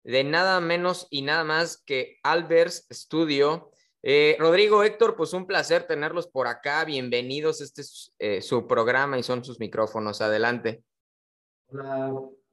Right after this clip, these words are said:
Speaker 2: nuevamente, Carlos, muchísimas gracias, eh, por tu espacio. Saludos a, a todos por acá, encantados de, de, de que nos hayas invitado y, y de, de platicar un poquito de, de lo que estamos haciendo.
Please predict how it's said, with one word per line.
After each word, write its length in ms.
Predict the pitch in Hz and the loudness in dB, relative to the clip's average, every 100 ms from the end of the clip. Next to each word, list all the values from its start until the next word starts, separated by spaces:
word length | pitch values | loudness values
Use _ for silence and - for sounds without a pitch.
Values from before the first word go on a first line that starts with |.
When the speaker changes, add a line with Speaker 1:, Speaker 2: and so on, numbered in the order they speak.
| _ | _
Speaker 2:
nuevamente, 680 | 131 131 131 131 131 127 117 | -6 -4 -2 -2 -4 -4 -4
Carlos, 460 | 120 123 127 123 120 | -4 -4 -2 -4 -4
muchísimas 540 | 117 - 127 135 117 | -6 -6 -6 -2 -2
gracias, 640 | 117 117 123 117 - - - | -2 -4 -4 -6 -8 -10 -2
eh, 640 | 104 98 95 90 85 - - | 0 0 -2 -6 -6 -10 -8
por 160 | 107 104 | -6 -4
tu 100 | 101 | -4
espacio. 680 | - 123 127 127 123 131 - - | -4 -2 2 4 4 2 -2 -6
Saludos 460 | 104 107 113 113 104 | -2 0 0 -4 -8
a, 360 | 92 90 - _ _ _ _ _ - | -8 -12 -18 _ _ _ _ _ -14
a 120 | 110 | -8
todos 260 | 120 120 120 | -2 0 0
por 100 | 113 | -2
acá, 420 | 107 104 120 139 135 | -2 -2 -2 -2 -2
encantados 680 | 107 107 107 117 117 104 | -2 -2 -2 -2 -2 -2
de, 360 | 101 90 - - _ _ _ _ - | -2 -4 -8 -16 _ _ _ _ -14
de, 240 | 101 98 95 95 90 | -10 -10 -8 -4 -2
de 100 | 104 | -2
que 80 | 104 | -2
nos 160 | 101 | -2
hayas 200 | 120 117 | -2 -2
invitado 580 | 110 101 104 117 127 143 | -4 -4 -4 -4 -2 0
y, 60 | 104 | 0
y 300 | 98 98 95 | -4 -8 -10
de, 240 | 92 90 | -10 -10
de 180 | 95 95 | -10 -14
platicar 440 | 95 95 101 107 | -18 -20 -8 -4
un 100 | 107 | -4
poquito 420 | 104 101 101 104 95 | -6 -14 -18 -14 -12
de, 120 | 87 | -14
de 400 | _ _ _ 90 | _ _ _ -20
lo 20 | |
que 120 | 82 | _
estamos 360 | _ 107 107 - | _ -8 -8 -10
haciendo. 300 | 104 - | -20 -20